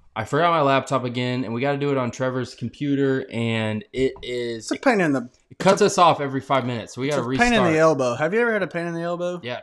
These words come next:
Speaker 2: It's freaking sucks. You can't even
Speaker 1: funny.
Speaker 2: bend it.
Speaker 1: It's funny bone.
Speaker 2: It's not
Speaker 1: Um,
Speaker 2: very funny
Speaker 1: it's
Speaker 2: when
Speaker 1: not
Speaker 2: it
Speaker 1: funny.
Speaker 2: hurts, though.
Speaker 1: But so if we cut off or it, like, skips or something, it's not your car or your
Speaker 2: Thirty
Speaker 1: phone.
Speaker 2: seconds.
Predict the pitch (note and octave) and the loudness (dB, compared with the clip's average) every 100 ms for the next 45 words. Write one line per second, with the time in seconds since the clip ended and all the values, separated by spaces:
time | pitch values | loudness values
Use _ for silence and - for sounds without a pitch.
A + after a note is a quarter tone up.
0 | - _ - - G#3+ A3 C#3 - G3 G3 | -14 _ -20 -10 -8 -6 -8 -6 -4 -4
1 | - F3+ G3+ F3 C3 C#3+ F#3+ - - - | -8 -8 -4 -4 -4 -4 -4 -6 -10 -20
2 | - A#2 A2 F#2+ E2 F#2+ _ _ _ _ | -14 -12 -10 -10 -12 -16 _ _ _ _
3 | _ - A#2+ B2 D3+ C#3+ C3+ B2+ D3 D#3 | _ -2 2 4 4 2 -2 -4 -4 -2
4 | B2 A#2 A#2+ D3+ C3 - C3+ C3 C3+ C3 | -2 -4 -6 -6 -8 -10 -10 -4 -4 -4
5 | - C#3 C3 B2 B2 - A#2+ D#3 D3+ D3+ | -6 0 0 0 -4 -10 -10 -6 -6 -2
6 | C#3+ C#3+ C#3+ C3 A#2+ G2+ G#2 A2 G2+ - | 2 2 2 -4 -6 -6 -8 -10 -10 -10
7 | C#3+ C#3+ C3 - B2 A#2+ A2+ G#2+ B2+ B2 | -8 -8 -10 -8 -8 -6 -10 -6 -4 -4
8 | - A2 G#2+ - A#2 A2+ A2+ - G#2+ G#3 | -6 -8 -8 -2 2 2 0 -2 2 4
9 | F3 A#2 G#2 G2 - - - | 4 0 -4 -8 -16 -18 -18